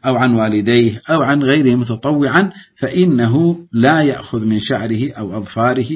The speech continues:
أو من بشرته شيئًا إذا دخل شهر ذي الحجة حتى يضحي. إذا ضحى جاز له. أما الوكيل الذي وكل بالذبح أو بالشراء أو ما إلى ذلك،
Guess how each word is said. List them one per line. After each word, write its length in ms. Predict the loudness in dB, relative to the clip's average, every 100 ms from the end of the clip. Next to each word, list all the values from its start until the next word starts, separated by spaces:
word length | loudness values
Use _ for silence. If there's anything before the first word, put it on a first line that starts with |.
| -6
أو 140 | -2 -2
من 200 | -2 -2
بشرته 600 | -4 -6 -8 -6 -6 -6
شيئًا 420 | -4 -4 -2 -2 -4 -12 -18 -6
إذا 200 | -2 -2
دخل 500 | -2 -4 -4 -4 -4 -8 _
شهر 360 | -4 -2 -2 -4
ذي 100 | -6
الحجة 460 | -8 -12 -14 -16 -18
حتى 540 | -6 -6 -4 -6 0 0
يضحي. 460 | 0 -4 -12 -20 -20 -20 -4
إذا 220 | 0 2 2
ضحى 400 | -2 -4 -6 -2
جاز 300 | -2 -2 -2
له. 300 | -4 -8 -14 -20 -16 -2
أما 200 | 2 4
الوكيل 720 | 4 4 2 4 6 6 2 -6 2
الذي 540 | 4 4 4 2 0 -8 _ -2
وكل 560 | 2 2 4 4 4
بالذبح 760 | 4 2 4 4 4 -4 -2 -2 0
أو 180 | 0 2
بالشراء 960 | 0 0 2 2 4 6 4 2 0 2
أو 120 | 2
ما 180 | 2 2
إلى 100 | -2
ذلك، 340 | 0 0